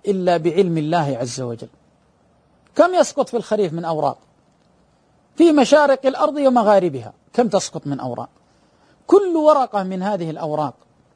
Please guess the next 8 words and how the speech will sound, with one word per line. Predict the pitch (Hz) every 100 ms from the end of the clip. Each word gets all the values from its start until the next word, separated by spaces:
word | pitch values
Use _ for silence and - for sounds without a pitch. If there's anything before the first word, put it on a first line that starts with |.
| _
كل | - 262 214
ورقة | 208 208 165 147
من | 151
هذه | 180 175
الأوراق | 156 160 170 175 _ _ - -
يعلمها | 170 156 180 180 151 151
عز | 147 160 139
وجل، | 156 151 143 160